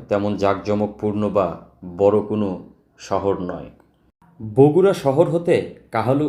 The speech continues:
উপজেলা সদরের দূরত্ব মাত্র তেরো কিলোমিটার, যার কারণেই কোনো প্রয়োজন হলেই মানুষ এখান থেকে চলে যায় বগুড়ায়, যার কারণে কাহালু সদর উপজেলায় বড় কোনো মার্কেট, ভবন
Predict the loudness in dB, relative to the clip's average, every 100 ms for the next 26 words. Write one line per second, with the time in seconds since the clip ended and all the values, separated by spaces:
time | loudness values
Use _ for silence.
0 | -2 -4 -2 -2 -2 -4 -2 -2 -4 -4
1 | -4 -4 -2 -2 0 0 -2 -4 -2 0
2 | 0 -2 -6 -6 -8 -12 -16 -18 -16 -4
3 | -2 0 2 2 4 0 -2 -4 -4 -2
4 | 0 2 2 -2 -2 -2 -2 -2 -2 -4
5 | -12 -20 _ -14 -8 -4 -4 -4 -4 -6
6 | -6 -2 0 0 0 0 -4 -4 -10 -16
7 | _ _ _ _ _ -4 -2 0 2 2
8 | 2 -2 -8 -18 _ -16 -10 -6 -6 -4
9 | -4 -4 -4 -4 -2 -2 -2 -2 -2 -2
10 | -4 -6 -6 -6 -6 -6 -6 -6 -12 -8
11 | -4 -2